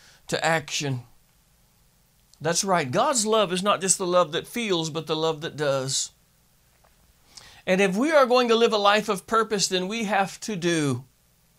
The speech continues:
I, I always say to people, you know,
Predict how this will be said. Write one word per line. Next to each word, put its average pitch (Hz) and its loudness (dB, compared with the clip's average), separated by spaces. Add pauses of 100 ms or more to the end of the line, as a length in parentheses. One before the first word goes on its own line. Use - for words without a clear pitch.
(600)
I, 196 4
I 185 4
always 226 2
say 208 0 (120)
to 175 -4
people, 156 -8
you 165 -4
know, 175 -2